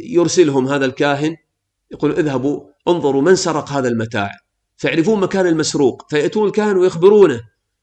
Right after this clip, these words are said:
أن فلان هو الذي سرق مال فلان عن طريق التعاون مع ال-، القرين. فممكن يعني أن،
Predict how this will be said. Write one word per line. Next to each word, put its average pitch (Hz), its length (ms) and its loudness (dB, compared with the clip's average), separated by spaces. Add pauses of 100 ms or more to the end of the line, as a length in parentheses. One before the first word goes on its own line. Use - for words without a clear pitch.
(140)
أن 170 280 0
فلان 185 360 2
هو 190 120 6
الذي 190 220 0
سرق 180 320 -2
مال 151 200 -2
فلان 123 320 -2 (100)
عن 147 140 -4
طريق 175 300 4 (380)
التعاون 147 580 -2
مع 135 300 -2 (400)
ال-، 117 560 -4
القرين. 113 520 -2 (840)
فممكن - 1500 -6 (640)
يعني 120 560 -2
أن، 117 220 -4